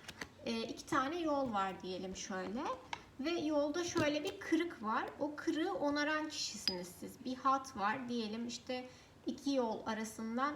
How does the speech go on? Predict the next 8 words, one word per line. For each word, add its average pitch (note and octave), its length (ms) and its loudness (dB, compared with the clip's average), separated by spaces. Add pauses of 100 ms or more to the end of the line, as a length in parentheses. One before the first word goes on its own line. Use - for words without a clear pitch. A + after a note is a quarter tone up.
işte - 200 -6
fay C4+ 260 2
hattı G#3+ 300 0
gibi B3+ 300 -2
bir C#4 140 -2
kırık C4 380 0
var. - 360 -6 (400)
Siz F4+ 520 -2